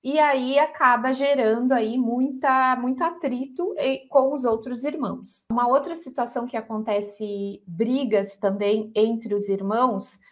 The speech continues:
mas aí é quando os filhos são pequenos ainda e moram ainda junto com os pais, né? Quando o casal briga ali muito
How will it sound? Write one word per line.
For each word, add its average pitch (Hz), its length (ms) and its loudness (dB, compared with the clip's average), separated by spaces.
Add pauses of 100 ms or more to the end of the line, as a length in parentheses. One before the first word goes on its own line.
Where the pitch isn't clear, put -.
(140)
mas 226 320 0
aí 240 520 0 (200)
é 220 300 4
quando 254 600 -2
os - 460 -10
filhos 285 380 -4
são 269 240 -2
pequenos 247 680 -2
ainda 208 520 -2
e 220 380 0
moram 214 440 4
ainda 208 360 0
junto 208 360 -4
com 196 180 -4
os 196 160 -6
pais, 226 540 0
né? 233 440 -4
Quando 240 180 -4
o 254 80 -8
casal 226 460 2
briga 220 520 2
ali 220 200 -2
muito 269 680 -2